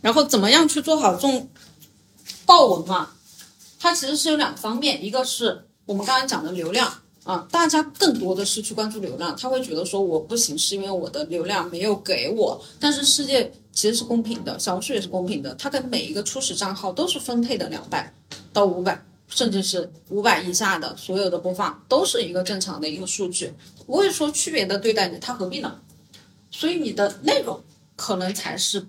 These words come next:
比较重要的啊，因为你的内容是基石，如果没有这个基石的话，有再多的流量来了，你是接不住的。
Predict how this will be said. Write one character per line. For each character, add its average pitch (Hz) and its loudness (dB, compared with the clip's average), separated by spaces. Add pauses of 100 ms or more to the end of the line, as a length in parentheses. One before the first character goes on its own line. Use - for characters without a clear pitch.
(120)
比 180 -10
较 185 0
重 190 -4
要 170 -2
的 127 -8 (120)
啊， 180 -4 (140)
因 370 2
为 370 2
你 269 0
的 202 0 (720)
内 359 6
容 196 0
是 220 2
基 349 4
石， - 4
如 302 0
果 320 4
没 233 -2
有 302 2
这 233 -4
个 202 0
基 220 -6
石 - 0
的 151 -6
话， - -2 (100)
有 202 6
再 320 4
多 262 0
的 247 4
流 185 2
量 240 0
来 170 -2
了， 214 0
你 202 0
是 208 -4
接 262 0
不 269 -6
住 349 0
的。 - -8